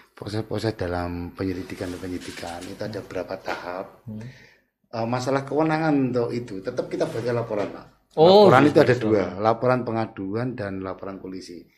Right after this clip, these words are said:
Speaker 2: Hmm.
Speaker 1: Eh, selanjutnya setelah kita ada laporan pengaduan, kita melakukan penyelidikan, serangkaian
Speaker 2: Hmm.
Speaker 1: penyelidikan itu tadi.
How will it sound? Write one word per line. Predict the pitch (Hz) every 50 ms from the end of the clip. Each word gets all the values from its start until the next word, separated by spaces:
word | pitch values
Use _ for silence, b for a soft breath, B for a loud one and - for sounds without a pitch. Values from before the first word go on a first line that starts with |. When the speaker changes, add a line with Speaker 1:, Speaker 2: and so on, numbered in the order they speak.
| B B B
Speaker 2:
Hmm. | 123 113 113 110 B B _
Speaker 1:
Eh, | - 95 92 95 92
selanjutnya | - 123 123 135 139 151 147 175 -
setelah | - - 151 135 131
kita | 127 120 123 131 123 120 117 113
ada | 113 117 117 107 104 104 101 101 101 101 101
laporan | 104 110 107 - 113 113 107
pengaduan, | 98 117 120 120 113 - 104 98 95 90 90
kita | 92 - - 117 113
melakukan | 113 113 110 104 - 110 110 107 - - - - _
penyelidikan, | 117 110 110 104 104 98 - 101 95 - 95 95 95 95
serangkaian | - - 107 113 117 120 120 143 143 131 123
Speaker 2:
Hmm. | 120
Speaker 1:
penyelidikan | 113 107 98 98 - - 98 92 - 95 92
itu | 90 87 92 90
tadi. | - 90 87 - - 85 85 85 85 90 90